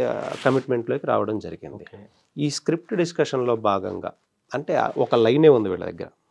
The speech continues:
Speaker 1: ఇంకా షూట్ కూడా స్టార్ట్ అవ్వలేదు. ఇతని మెంటల్ కండిషన్ ఆ రోజు ఎలా ఉంది అని అంటే, నేను ఎప్పుడూ ఐటీసీ కోహినూర్స్ ఇలాంటి వాటిని, వాటిలోనే స్టే చేస్తూ ఉంటాను.
Speaker 2: Hmm.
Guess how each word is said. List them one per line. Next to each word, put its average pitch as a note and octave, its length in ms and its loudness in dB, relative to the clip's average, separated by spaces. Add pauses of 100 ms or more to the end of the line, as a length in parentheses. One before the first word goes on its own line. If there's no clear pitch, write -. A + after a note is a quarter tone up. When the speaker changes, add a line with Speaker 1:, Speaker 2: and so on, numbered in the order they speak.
(140)
Speaker 1:
ఇంకా - 200 -10
షూట్ A#2+ 260 -6
కూడా B2 180 -4
స్టార్ట్ G2+ 300 -16
అవ్వలేదు. - 160 -20 (1500)
ఇతని E3 480 4
మెంటల్ D3+ 520 4
కండిషన్ B2+ 440 0
ఆ A2+ 120 2
రోజు A2+ 260 2
ఎలా G#2+ 200 2
ఉంది G#2 260 -4
అని G2+ 100 -8
అంటే, G2 420 -6
నేను B2+ 160 -2
ఎప్పుడూ B2+ 340 -2
ఐటీసీ A2+ 440 -4
కోహినూర్స్ A2 720 -4 (420)
ఇలాంటి G#2 300 -2
వాటిని, F#2+ 540 -4 (200)
వాటిలోనే G#2 420 -2
స్టే G2+ 220 -4
చేస్తూ F#2+ 380 -8
ఉంటాను. F2+ 360 -14
Speaker 2:
Hmm. - 560 -18